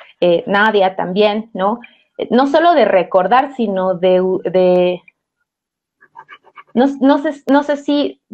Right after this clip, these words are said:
seguramente a nadie se le ocurrirá algo mejor, pero no sé si sería usar, eh, críticamente o, o tener una relación activa con lo tecnológico, que, que ya lo decía Nadia, ¿no? No se trata de esta cuestión bueno o malo,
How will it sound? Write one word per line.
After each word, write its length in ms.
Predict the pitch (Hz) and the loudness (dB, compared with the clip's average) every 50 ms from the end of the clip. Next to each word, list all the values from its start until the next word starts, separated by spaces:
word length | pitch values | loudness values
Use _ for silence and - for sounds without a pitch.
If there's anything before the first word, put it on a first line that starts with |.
| - | -16
seguramente 500 | - - 240 214 226 240 262 262 240 247 | -8 -2 0 2 2 2 0 0 -2 -2
a 20 | 247 | 0
nadie 180 | 247 233 233 240 | 0 0 0 0
se 80 | 240 | 0
le 60 | 214 190 | 0 0
ocurrirá 440 | 190 202 196 190 202 202 208 214 | 0 0 0 0 2 2 4 2
algo 160 | 214 214 214 208 | 2 2 0 -2
mejor, 300 | 208 208 - 220 208 214 | -4 -4 -2 -2 -2 0
pero 220 | 233 226 - - | 0 0 0 2
no 160 | 220 240 254 | 2 0 0
sé 120 | 254 339 330 | -2 -2 -2
si 240 | - 349 339 330 | 0 0 0 0
sería 360 | 330 - 262 233 240 240 247 254 | 0 0 0 0 2 2 2 2
usar, 540 | 262 240 - - 254 247 302 311 269 277 - | 0 -4 -2 0 2 2 4 2 0 -2 -2
eh, 440 | - 220 214 208 208 202 202 196 - - - | -2 0 0 2 2 0 0 -2 -4 -6 -4
críticamente 880 | - 233 247 240 262 - 208 190 196 196 202 202 - 214 214 220 226 - - - - - - - - - - _ | -2 0 0 0 -2 -2 -2 -2 -2 -4 -6 -4 -2 -2 0 -2 -2 -6 -12 -20 -20 -20 -18 -18 -18 -18 -12 _
o, 260 | - 214 214 202 - - | -2 0 0 0 -2 0
o 440 | 190 202 196 196 196 190 185 185 - - - | 0 0 2 2 2 0 0 -2 -6 -8 -4
tener 260 | - 214 208 233 269 | -2 0 2 2 2
una 180 | 320 381 381 339 | 2 0 0 -2
relación 480 | 254 220 196 185 190 185 - 240 254 247 | 0 2 2 2 2 2 0 0 0 0
activa 360 | 240 240 - 220 202 208 202 | -2 -4 -2 0 0 0 0
con 120 | 202 190 | 0 -4
lo 120 | 185 185 185 | -6 -6 -8
tecnológico, 680 | - 170 175 175 170 170 170 - - 180 175 170 170 | -8 -8 -6 -6 -6 -6 -6 -8 -6 -4 -4 -4 -2
que, 220 | - - 202 - - | 0 -2 -2 -2 0
que 100 | - 220 | -2 0
ya 120 | 202 247 254 | 2 2 2
lo 100 | 269 269 | 2 2
decía 220 | 247 247 247 220 | 0 0 -2 -2
Nadia, 280 | 214 202 185 175 180 165 | -2 -2 -2 -2 -2 -2
¿no? 160 | 180 226 196 | -2 -4 -2
No 160 | 214 240 254 | 0 0 0
se 120 | 254 294 285 | 0 -2 -2
trata 580 | - 262 262 254 - 262 262 269 277 247 - | -2 -2 -2 0 2 4 4 4 4 2 0
de 400 | 190 180 202 196 196 190 190 190 - | -2 -2 0 0 2 2 0 0 0
esta 380 | 196 214 214 - - 233 226 233 | 0 -2 -2 -2 -4 -4 -2 0
cuestión 480 | 196 190 190 - - 208 208 208 214 | -2 -2 -2 0 -2 0 0 0 0
bueno 280 | 196 208 208 208 202 202 | -2 -2 -2 -2 -4 -4
o 20 | |
malo, 440 | 196 196 185 185 185 202 240 311 - | -4 -2 -2 0 2 2 2 0 0